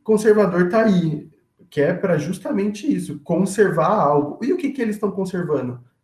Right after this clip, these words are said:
Nada, não tem nada de bom pra conservar. Tem tantas coisas erradas, tem tantas noções, as pessoas presas pra certos tipos de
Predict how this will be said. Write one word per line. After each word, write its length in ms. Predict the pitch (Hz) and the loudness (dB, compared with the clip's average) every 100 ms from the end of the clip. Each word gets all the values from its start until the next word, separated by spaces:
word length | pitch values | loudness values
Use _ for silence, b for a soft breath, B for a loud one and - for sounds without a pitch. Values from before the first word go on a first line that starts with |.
| _ | _
Nada, 540 | - 480 554 - - - | -6 -2 -2 0 -2 -2
não 140 | 208 440 | -6 -8
tem 200 | 466 415 | -2 0
nada 320 | 466 440 370 | 0 2 0
de 100 | 175 | 0
bom 220 | 151 147 | -2 0
pra 100 | 139 | 0
conservar. 720 | 139 143 151 131 123 113 - b b b | -2 -4 -4 -2 -2 -4 -8 b b b
Tem 120 | - | -8
tantas 280 | 330 349 - | -6 -4 -6
coisas 300 | - 233 220 | -6 -4 0
erradas, 720 | 196 143 143 175 143 120 - B B - | 0 0 0 2 0 -4 -8 B B -8
tem 120 | 160 | 0
tantas 380 | 180 180 175 156 | 2 4 2 0
noções, 720 | 165 156 - 147 156 147 - | -2 -4 -2 -2 0 -2 -2
as 140 | 147 | -4
pessoas 320 | 165 160 160 151 | -4 -6 -8 -8
presas 460 | 165 147 147 143 | -2 0 0 -2
pra 200 | - 143 | -2 -6
certos 420 | 139 147 139 147 | -4 -4 -4 -6
tipos 400 | - 156 143 135 | -10 -10 -8 -8
de 520 | 123 139 135 127 117 | -4 -2 -2 -2 -6